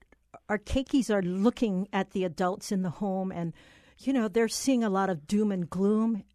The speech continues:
And as a result, they're, they're wondering, like, "What is going on? I'm feeling a little like them." And so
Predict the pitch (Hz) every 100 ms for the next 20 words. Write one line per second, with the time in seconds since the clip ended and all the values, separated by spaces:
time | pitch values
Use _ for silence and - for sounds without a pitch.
0 | - 180 180 180 185 202 214 180 147 190
1 | 175 214 - _ _ _ - 208 180 202
2 | 180 190 254 254 208 170 170 - 226 269
3 | - 226 196 190 202 214 165 151 - -
4 | - _ 196 226 - 220 196 190 170 175
5 | 185 170 160 _ _ _ 185 190 190 190
6 | - 214 196 151 151 - - - _ 196
7 | 202 - - 220 202 196 185 185 -